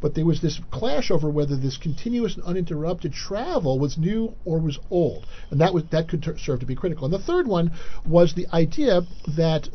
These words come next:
the plaintiffs could obtain damages, um, for violations of their constitutional rights. So, uh, the way this went down, and if you read the transcript, you c-, it's pretty clear.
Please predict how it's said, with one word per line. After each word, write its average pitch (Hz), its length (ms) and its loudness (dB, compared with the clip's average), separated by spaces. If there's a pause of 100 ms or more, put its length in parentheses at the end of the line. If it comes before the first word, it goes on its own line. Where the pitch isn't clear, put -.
(120)
the 151 100 -2
plaintiffs 180 420 0
could 156 140 -2
obtain 131 420 0 (220)
damages, 131 600 0 (540)
um, 120 500 0 (220)
for 135 120 4
violations 123 640 0
of 104 140 -2
their 107 160 -4
constitutional 117 500 -4
rights. 110 300 -4 (320)
So, 214 400 2 (220)
uh, - 20 -10 (440)
the 196 160 2
way 285 180 2
this 381 220 0
went 208 180 -2
down, 131 320 -2
and 131 160 -2
if 151 300 -4
you 139 80 -2
read 160 100 0
the 156 80 -6
transcript, 131 500 -4
you 120 80 -8
c-, 139 60 -6
it's 135 140 -8
pretty 123 180 -2
clear. 104 340 -8